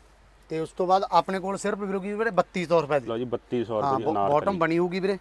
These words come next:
Speaker 2: ਠੀਕ ਹੈ ਜੀ।
Speaker 1: ਆਹ ਲਓ ਵੀਰੇ, ਚੈੱਕ ਕਰਾ ਦਿਓ। ਬਾਟਮ ਤੋਂ ਬਾਅਦ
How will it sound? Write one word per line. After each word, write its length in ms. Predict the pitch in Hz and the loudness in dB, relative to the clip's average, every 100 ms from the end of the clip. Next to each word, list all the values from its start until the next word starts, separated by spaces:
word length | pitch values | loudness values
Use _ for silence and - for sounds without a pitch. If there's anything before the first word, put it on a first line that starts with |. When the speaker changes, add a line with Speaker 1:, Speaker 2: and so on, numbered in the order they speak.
| _ - | _ -6
Speaker 2:
ਠੀਕ 180 | 113 | -6
ਹੈ 80 | 104 | -4
ਜੀ। 140 | 101 98 156 | -6 -6 -2
Speaker 1:
ਆਹ 100 | 165 | 0
ਲਓ 100 | 139 | 0
ਵੀਰੇ, 140 | 139 143 | -2 -4
ਚੈੱਕ 160 | 160 - | -6 -4
ਕਰਾ 180 | 139 131 | -6 -4
ਦਿਓ। 160 | 156 - - _ - _ - _ - | -4 -8 -20 _ -20 _ -20 _ -6
ਬਾਟਮ 300 | 139 139 175 | -4 -2 0
ਤੋਂ 160 | 247 | 2
ਬਾਅਦ 280 | 214 202 220 | 6 6 6